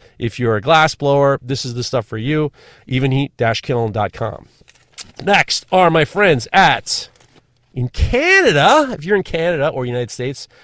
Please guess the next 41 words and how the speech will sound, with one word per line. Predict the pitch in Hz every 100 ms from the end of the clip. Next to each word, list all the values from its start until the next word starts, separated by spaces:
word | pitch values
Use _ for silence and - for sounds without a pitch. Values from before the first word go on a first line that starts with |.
| _ _
go | 190 165
to | - 254 214 127
maritime | 139 151 165 147
knife | 147 143
supply | - 147
dot | 143 139
com | 220 208 196 - - -
or | 123
maritime | 123 123 120 - 123 113
knife | 113 117
supply | - - 120 113
dot | 110 110 107
C | - 120 117
A | 190 185
for | - 135
all | 127 131
your | 123
knife | 120 -
making | 110 104 127
needs, | 180 175
belts, | - 123 117 101
abrasives, | 120 120 117 104
steels, | 117 120 110
kilns, | 147 117 -
forges, | 131 113
presses, | - 131 -
heat | 156 135
treating | 156 151
ovens, | 156 151
anvils, | 208 214 185 - - _ _ _
ovens, | 113 120 165 190 202 220 226 196 - - - _
all | 107 107
the, | 107 - _
if | 107
you | 104
need | 113
some | 110 160
Damasteel, | 226 233 185 123 98 _
they | 110
got | 110 110
it. | 101